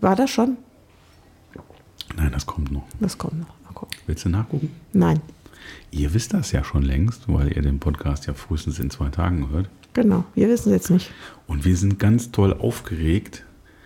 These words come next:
Speaker 2: Wir sind ganz doll aufgeregt, weil wir es nicht wissen, aber wir sind eigentlich doch nicht doll aufgeregt, weil es uns eigentlich nicht interessiert.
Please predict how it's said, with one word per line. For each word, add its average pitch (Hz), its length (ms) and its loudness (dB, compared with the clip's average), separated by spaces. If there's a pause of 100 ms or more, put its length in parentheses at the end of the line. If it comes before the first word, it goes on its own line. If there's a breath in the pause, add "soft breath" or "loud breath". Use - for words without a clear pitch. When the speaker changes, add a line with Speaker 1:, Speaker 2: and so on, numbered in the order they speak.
(240 soft breath)
Speaker 2:
Wir 90 100 4
sind 85 140 4
ganz 92 280 2
doll 85 260 2
aufgeregt, 76 800 -2
weil 82 140 4
wir 90 80 4
es - 140 -4
nicht 87 180 2
wissen, 110 400 0
aber 95 480 2
wir 67 400 0
sind 95 120 6
eigentlich 82 240 2
doch - 200 0
nicht 85 200 0
doll 73 140 2
aufgeregt, 82 480 -2
weil 80 140 0
es - 80 -14
uns 78 180 -8 (160)
eigentlich 98 320 4
nicht 80 160 2
interessiert. 73 480 -6